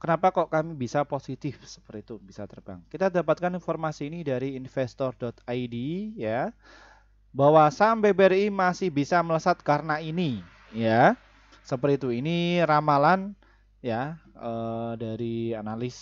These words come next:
ya, seperti itu. Yang notabene nanti kita akan share ya, eh, mengenai dari saham B B R I. Yang intinya bahwa saham B B R I itu akan menuju ke enam ribu seratus lima puluh.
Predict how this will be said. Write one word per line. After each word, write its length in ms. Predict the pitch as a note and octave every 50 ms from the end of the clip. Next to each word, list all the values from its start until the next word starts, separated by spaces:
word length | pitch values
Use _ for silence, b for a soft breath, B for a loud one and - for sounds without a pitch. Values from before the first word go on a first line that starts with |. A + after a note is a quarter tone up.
| - - - - - - _ _
ya, 320 | _ A#2+ G#2 G2+ G#2 C3 E3+ F3+
seperti 400 | - _ _ - A2+ - G#2 G2+
itu. 320 | - - D3+ F3 G#3 A3 - _ _ _ _ _ _ _ _ _ _ _ _ _ _ _ _ _
Yang 320 | C#3 B2+ A#2 A#2 A2+ A2+ A2+ A2+
notabene 400 | G#2+ A#2+ A2 G#2 A2+ A2+ B2+ C#3+
nanti 240 | D3 C3 A#2+ B2 B2
kita 240 | B2+ A#2 A#2 A2 -
akan 320 | - A2 G#2+ G#2+ A2 A2
share 320 | A2 - D3 C#3 C3+ B2+
ya, 240 | A2+ G#2+ A2+ B2+ C3 - -
eh, 440 | - G2+ F#2+ G2 F#2+ F#2+ F#2+ F#2+ F#2+
mengenai 240 | F#2+ G#2 G#2+ G#2+ A2+
dari 240 | A2 G#2+ G2+ G2+ G#2
saham 240 | - - G#2 G2+ G2+
B 160 | G#2 G#2 F#2+
B 160 | - G#2 G2+
R 80 | G2+ F#2+
I. 240 | A2+ A#2 B2+ C#3+ E3 E3 _ _ _
Yang 240 | _ A2+ A2 G#2+ G#2+ A2+ C3+
intinya 480 | C3+ C#3 C#3+ D#3+ G#3 G#3 F3+ D3+ D3+
bahwa 320 | E3 D3 C3 B2 B2+ C3+ -
saham 160 | - C#3 C#3
B 160 | C3+ C3+ C3+
B 80 | B2+ C#3+
R 80 | C3+
I 80 | C3+ C3
itu 320 | - E3+ F3 F3+ F3 E3
akan 400 | - A#2 A#2+ - - D3+ D3 D3
menuju 320 | C#3 C3+ B2 A2+ - C3+ -
ke 80 | C#3
enam 240 | C3 C3 B2+ B2 A#2+
ribu 240 | A#2+ A2 - C3+ C3+
seratus 480 | - - B2+ A2+ A2+ - B2+ A#2+ _ -
lima 240 | A2 A2 A2+ G#2
puluh. 320 | G2 _ A2 G#2+ A2+ G2+